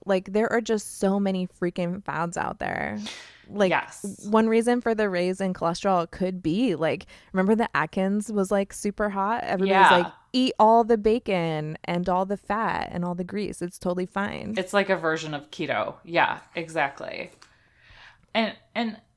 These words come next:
Speaker 2: this was an observational study, so it doesn't actually prove that cholesterol caused the increased risk of heart disease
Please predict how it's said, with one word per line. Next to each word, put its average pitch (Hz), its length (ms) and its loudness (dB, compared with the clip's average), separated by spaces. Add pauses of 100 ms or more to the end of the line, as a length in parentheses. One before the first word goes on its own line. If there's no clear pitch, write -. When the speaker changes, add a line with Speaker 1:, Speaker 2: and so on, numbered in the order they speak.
Speaker 2:
this 285 260 -4
was 370 180 -4
an 226 140 -2
observational 151 920 -10
study, 139 460 -10
so 165 320 -4
it 175 220 -12
doesn't 196 500 -6
actually 147 380 -8
prove 135 480 -10
that 131 220 -2
cholesterol 135 540 -6
caused 131 460 -6
the 135 320 -10
increased 160 540 -10
risk 175 360 -8
of - 160 -8
heart 180 220 -8
disease 180 400 -8